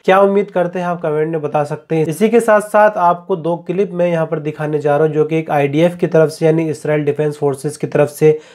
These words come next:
जिसमें वो दावा कर रहे हैं कि हमने हमला बहुत ही सटीक किया है और आगे भी हमला करेंगे अगर ईरान की तरफ से कोई और नया हमला हुआ। दूसरी तरफ ईरान की तरफ से भी एक वीडियो है, दोनों ही क्लिप देखिए।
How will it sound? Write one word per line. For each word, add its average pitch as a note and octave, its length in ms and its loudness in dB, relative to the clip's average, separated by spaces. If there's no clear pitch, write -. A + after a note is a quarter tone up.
जिसमें D#3 300 2
वो G3+ 140 6
दावा E3+ 260 4
कर E3 180 0
रहे E3 140 0
हैं E3 80 -2
कि F3+ 120 -4
हमने D#3 360 -4
हमला D3 360 -2
बहुत C3+ 280 -6
ही D3 60 -2
सटीक E3+ 420 -6
किया E3 180 4
है E3+ 240 2
और D#3+ 140 4
आगे F3 240 4
भी G3+ 100 -2
हमला F#3 320 0
करेंगे E3+ 400 -4
अगर E3+ 220 -4
ईरान D#3 280 -2
की D3+ 80 -8
तरफ D3 240 -2
से - 200 -4
कोई D#3 180 0
और D3+ 260 2
नया D3 220 2
हमला C#3+ 320 0
हुआ। D3 280 4
दूसरी G#3 320 2
तरफ G#3+ 260 4
ईरान E3+ 340 2
की F3+ 80 -4
तरफ E3 220 -2
से E3 140 -10
भी D#3+ 120 -4
एक C#3+ 100 -8
वीडियो D#3 280 -4
है, E3 100 -6
दोनों D3+ 300 0
ही D#3 60 -2
क्लिप C#3+ 260 -4
देखिए। B2+ 540 -2